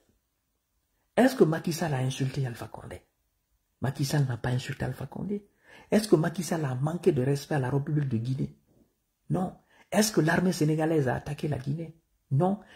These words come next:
Est-ce qu'il y a eu une rébellion qui s'est formée au Sénégal pour attaquer la Guinée ? Non. Est-ce qu'il y a eu des envahisseurs là-bas pour attaquer la Guinée ? Non. Est-ce que, euh, Macky Sall a envahi la Guinée des produits pourris pour, pour, pour tuer la, la population guinéenne ?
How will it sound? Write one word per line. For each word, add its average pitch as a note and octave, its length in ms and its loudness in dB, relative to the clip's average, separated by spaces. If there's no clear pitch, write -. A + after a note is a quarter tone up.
Est-ce G#3+ 180 6
qu'il F#3 140 6
y E3 60 8
a E3 40 8
eu F#3+ 60 8
une F3 100 2
rébellion E3+ 460 4
qui D3+ 100 -6
s'est D3 160 2
formée E3+ 400 0
au D3 80 0
Sénégal D#3+ 420 0
pour D3 140 -2
attaquer D3+ 320 -4
la C3 120 0
Guinée ? D3+ 340 -4
Non. F#3+ 220 4
Est-ce - 160 2
qu'il G3 160 6
y E3+ 40 6
a E3 40 6
eu F#3 140 4
des D3+ 200 4
envahisseurs E3+ 480 2
là-bas D3+ 240 0
pour D3+ 160 -4
attaquer D#3 320 -4
la D3+ 100 0
Guinée ? C#3 380 -4
Non. G3 300 6
Est-ce G3 220 2
que, G#3+ 340 6
euh, - 320 2
Macky G3 240 -2
Sall F#3 280 4
a D#3+ 140 2
envahi F3+ 340 4
la D3 120 4
Guinée E3+ 280 2
des D3 120 6
produits D#3+ 540 2
pourris F3 440 4
pour, D3+ 320 2
pour, D3+ 220 0
pour D3 300 2
tuer G3 240 4
la, D#3 200 0
la D3+ 120 2
population E3+ 480 -2
guinéenne ? F#3+ 460 -2